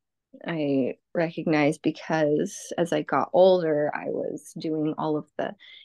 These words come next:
young women's things and was following that very strictly.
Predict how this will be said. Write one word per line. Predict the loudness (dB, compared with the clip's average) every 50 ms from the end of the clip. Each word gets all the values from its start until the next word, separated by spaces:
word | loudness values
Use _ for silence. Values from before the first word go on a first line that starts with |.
| _
young | 2 2 4 6
women's | 6 8 8 8 8 6 6 4 0 0 0
things | 2 2 4 2 2 2 0 0 -2 -2 -4 -6 -10 -10 -8
and | -4 -4 -2 -2 0 0 0 -2 -2 -2 -4
was | -4 -4 -4 -6 -2
following | 0 2 4 4 4 4 4 4 4 4
that | 2 2 0
very | 2 4 6 8 8 6 4
strictly. | 2 -2 -4 -2 -2 -2 -2 -4 -4 -2 0 2 2 2 0